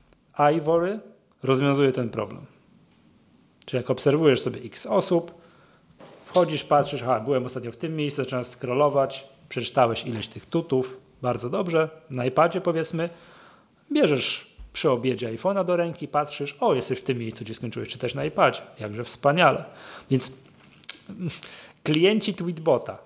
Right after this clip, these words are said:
fani Tweetbota są w domu. Tak? Pod takim technologicznym względem takiego odbioru, jak to pachnie, jak to wygląda, to wszystko jest dokładnie tak samo, że masz jakiegoś tam tuta,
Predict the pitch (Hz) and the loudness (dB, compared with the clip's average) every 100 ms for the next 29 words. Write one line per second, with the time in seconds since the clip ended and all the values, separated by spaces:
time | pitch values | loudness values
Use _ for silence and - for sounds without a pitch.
0 | - - 180 202 156 - 113 107 104 95 | -8 2 4 4 0 -6 -10 -10 -10 -10
1 | - 95 - - 139 123 110 101 101 - | -8 -8 -8 0 2 2 0 -4 -6 -14
2 | - - - - - _ _ _ _ _ | -20 -20 -20 -20 -20 _ _ _ _ _
3 | - 139 - 135 - 156 156 135 160 147 | -6 -6 -4 -6 0 0 0 -2 0 2
4 | 147 143 156 175 160 139 135 160 156 143 | 2 2 0 -6 -8 -8 -4 -4 -4 -6
5 | 147 151 - 127 123 160 139 113 104 110 | -4 -4 -4 -6 -2 2 4 2 -4 -8
6 | 135 - 160 - - 113 - 120 120 131 | -8 -6 -8 -8 -12 -12 -6 -6 -2 2
7 | 147 113 117 170 - - - - 220 - | 2 4 0 -2 -4 -18 -20 -6 -4 -2
8 | 175 - 127 117 117 120 113 101 95 104 | -2 2 0 0 -4 -4 -4 -10 -10 -10
9 | 95 101 127 160 - 113 113 107 110 101 | -10 -8 0 2 2 -2 -6 -6 -10 -12
10 | - 175 175 147 139 | -4 -4 0 2 2